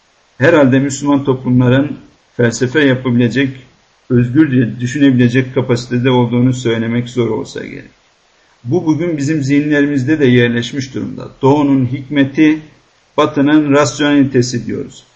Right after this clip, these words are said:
Doğu duygu, Batı akıl diyoruz. Doğu hikmet, Batı felsefe diyoruz. Tamamen bunlar hayali uydurma şeyler ve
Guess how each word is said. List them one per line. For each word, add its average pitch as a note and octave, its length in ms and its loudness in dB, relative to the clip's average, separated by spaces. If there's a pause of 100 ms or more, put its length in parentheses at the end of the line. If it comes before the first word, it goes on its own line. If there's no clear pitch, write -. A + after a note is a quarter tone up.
(380)
Doğu C#3+ 440 4
duygu, D3+ 520 2 (140)
Batı B2 280 2
akıl C3 480 -2
diyoruz. G#2+ 280 0 (120)
Doğu D#3 200 2
hikmet, D3 560 -2
Batı B2+ 220 -4
felsefe B2 520 -6
diyoruz. G#2 280 -12
Tamamen B2+ 520 -2
bunlar A#2 280 -4
hayali A#2 440 -4
uydurma G#2+ 520 -6
şeyler G#2 420 -8
ve G#2+ 80 -12